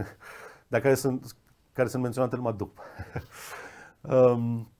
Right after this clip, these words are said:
la Varna avem, uh, avem armata dispusă, chiar am un studiu de caz făcut acum vreo doisprezece ani. Uh,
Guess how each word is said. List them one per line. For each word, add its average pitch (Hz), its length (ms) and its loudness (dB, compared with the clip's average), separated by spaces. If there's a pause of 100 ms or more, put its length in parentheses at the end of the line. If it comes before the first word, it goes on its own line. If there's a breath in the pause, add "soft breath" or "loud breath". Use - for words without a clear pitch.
(800 loud breath)
la 120 180 8
Varna 214 480 10
avem, 165 460 6
uh, 131 600 8 (240 loud breath)
avem 131 220 6
armata 147 320 6
dispusă, 131 500 0 (1000)
chiar 131 140 4
am 123 100 4
un 113 60 0
studiu 117 220 -2
de 101 100 0
caz 113 200 0
făcut 107 420 -6 (120)
acum 98 400 -6 (360 loud breath)
vreo 80 120 -12
doisprezece 98 260 -6
ani. - 1200 -6
Uh, 107 680 4